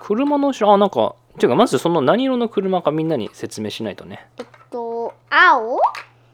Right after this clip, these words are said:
Speaker 1: 青い車ですか。
Speaker 2: えっと、イエロー？
Speaker 1: イエローの車ですか。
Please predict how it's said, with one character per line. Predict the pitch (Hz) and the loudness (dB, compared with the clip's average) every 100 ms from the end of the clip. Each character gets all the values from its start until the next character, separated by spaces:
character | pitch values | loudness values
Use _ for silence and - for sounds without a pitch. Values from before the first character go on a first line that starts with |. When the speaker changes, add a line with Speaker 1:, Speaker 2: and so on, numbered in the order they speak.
| - - | -20 -12
Speaker 1:
青 | - 123 156 | 0 2 4
い | 151 | 2
車 | - 98 87 | -2 -10 -10
で | 87 | -12
す | - | -14
か。 | - - - _ - - | -16 -16 -20 _ -20 -14
Speaker 2:
え | 233 | -12
っ | 226 - - | -12 -14 -14
と、 | 226 220 220 | -10 -8 -8
イ | 214 226 | -8 -2
エ | 262 320 | 2 2
ロ | 208 196 | 0 -6
ー？ | 294 587 - _ - | -8 -10 -14 _ -6
Speaker 1:
イ | 110 | -2
エ | 151 | 2
ロ | 160 | 2
ー | |
の | 87 | -2
車 | - 98 90 | -8 -12 -12
で | 80 | -14
す | 90 | -16
か。 | - 104 | -12 -12